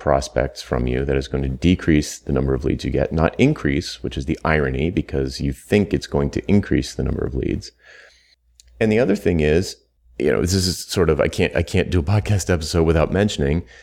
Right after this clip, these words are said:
that a generalist position is going to have a commoditizing effect on your business,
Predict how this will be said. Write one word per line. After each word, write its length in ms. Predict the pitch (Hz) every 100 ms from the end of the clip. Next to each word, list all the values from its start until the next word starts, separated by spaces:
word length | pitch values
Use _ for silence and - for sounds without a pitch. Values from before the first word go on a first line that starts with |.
| - - 82
that 240 | 87 -
a 40 |
generalist 760 | 82 92 104 113 117 117 - -
position 760 | 95 76 65 - 67 65 69 78 _ _ _ -
is 160 | 78
going 280 | - 73 73
to 100 | 76
have 640 | 67 71 67 67 69 - _ _ -
a 80 | 92
commoditizing 1000 | - 82 87 90 - 87 80 78 80 -
effect 540 | - - 69 67 - - -
on 420 | 69 67 65 73 _ _ _ -
your 160 | 76
business, 500 | 73 117 - - -